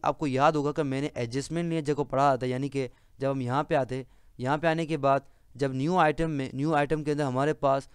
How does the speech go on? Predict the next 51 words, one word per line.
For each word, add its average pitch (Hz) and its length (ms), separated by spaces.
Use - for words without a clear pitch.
मैंने 135 180
आपको 156 100
पता 147 300
एडजस्टमेंट 147 480
लेयर, 143 240
आपको 143 300
मैंने 143 340
definitely 139 520
ट्रांसपेरेंट 151 600
definitely 135 340
वीडियो 131 240
पढ़ाई 135 220
थी, 123 180
साथ 143 200
ही 151 80
साथ 147 220
मैंने 143 220
आपको 135 540
definitely 147 360
ब्लैक 127 460
वीडियो 123 200
पढ़ाई, 107 200
समझ 127 280
आए 139 60
आपको? 107 220
तो 131 60
basically 147 280
अगर 165 180
मैं 175 140
simply 156 320
क्लिक 165 180
करता 139 240
हूँ, 143 120
ओके 147 220
कर 147 120
देता 135 200
हूँ 135 100
और 131 120
simply 147 160
क्लिक 151 240
को 147 60
ड्रैग 131 400
करता 143 260
हूँ, 131 100
उसको 135 180
समझ 135 300
आए 135 60
आपको, 117 240
और - 40
उसका 120 200
साइज 127 220